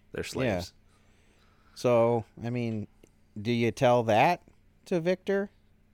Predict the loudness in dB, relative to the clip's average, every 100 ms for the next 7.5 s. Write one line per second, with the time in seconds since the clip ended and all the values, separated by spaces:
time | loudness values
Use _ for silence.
0 | _ -12 -4 -2 -2 -2 -2 -2 0 2
1 | 2 0 _ _ _ _ _ _ _ _
2 | -6 0 0 0 0 0 -2 _ -20 _
3 | _ _ _ 0 2 4 0 -4 -6 -4
4 | -4 -4 -4 -4 -4 -4 -6 -6 -8 -8
5 | -8 -6 -6 -8 -12 -16 _ _ _ -8
6 | -6 -4 -4 -2 -2 -2 -4 -4 0 0
7 | 0 -4 _ -12